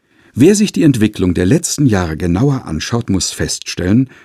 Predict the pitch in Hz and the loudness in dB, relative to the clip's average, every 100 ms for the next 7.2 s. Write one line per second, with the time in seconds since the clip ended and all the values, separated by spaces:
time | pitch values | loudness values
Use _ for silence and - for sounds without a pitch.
0 | _ _ _ _ _ 131 - 131 147 170 | _ _ _ _ _ -2 0 0 0 0
1 | 165 156 117 117 104 101 - 160 185 202 | -2 0 2 4 2 0 -2 -4 -4 -2
2 | 185 - 104 - 151 143 151 147 147 - | -4 -4 -6 -4 -6 -2 0 0 -2 -2
3 | 107 107 113 95 78 - - 80 76 - | -2 0 -2 -2 -6 -10 -10 -10 -8 -10
4 | 87 101 98 90 92 120 120 - - - | -8 -2 0 0 2 2 0 -12 -20 -16
5 | - 107 113 156 143 110 78 76 104 110 | -2 0 2 0 0 -2 -2 -2 -2 0
6 | 131 120 117 80 78 - 98 92 71 67 | 0 0 0 0 -2 -6 -4 -6 -6 -12
7 | - | -16